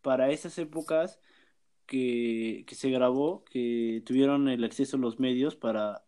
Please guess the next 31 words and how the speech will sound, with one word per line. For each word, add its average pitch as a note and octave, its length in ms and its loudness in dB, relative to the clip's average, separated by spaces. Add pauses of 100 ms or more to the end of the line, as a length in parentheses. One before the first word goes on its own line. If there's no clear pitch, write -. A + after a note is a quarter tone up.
(140)
para A#2 200 -4
grabar A#2 640 0
ese C3+ 240 -4
año B2+ 160 0
entero B2 400 -2
la A#2+ 100 -2
temporada A#2 360 -2
de A#2+ 80 -2
los A2+ 160 -2
Bulls, B2+ 340 -2 (480)
o C3+ 60 -10
sea, C#3+ 120 -2
no D3 120 2
había D#3 160 4
los B2+ 160 0
medios C3+ 280 -2
como B2 240 -2
para A2+ 200 -2
hacer C3+ 500 -2 (480)
un C#3+ 200 0
documental B2+ 760 0 (400)
como A2+ 240 0
el A2 100 -2
que G#2+ 120 -8
se - 120 -6
hizo A2+ 220 -8
ahora, C#3 340 0
¿no? C3+ 380 -8
¿Estás - 320 -14
de A2 80 -6
acuerdo? B2 500 -4